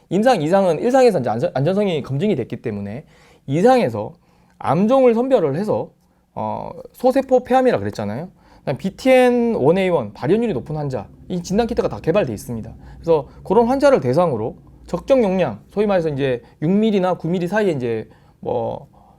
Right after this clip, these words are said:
용량을 결정한다고 하는데, 그 용-, 적정 용량을 투약을 해서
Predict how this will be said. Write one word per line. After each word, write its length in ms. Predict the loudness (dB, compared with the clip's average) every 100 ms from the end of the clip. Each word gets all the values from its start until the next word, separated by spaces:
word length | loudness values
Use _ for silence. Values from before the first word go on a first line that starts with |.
| -4
용량을 320 | 0 2 0
결정한다고 560 | 0 -2 0 0 0 0
하는데, 400 | -4 -6 -8 -10 _ _
그 160 | 0
용-, 300 | 2 2 -2
적정 380 | -6 -6 0 0
용량을 360 | 0 -2 -4 -4
투약을 800 | 0 0 0 -8 _ -10 -4 -2
해서 400 | 2 2 2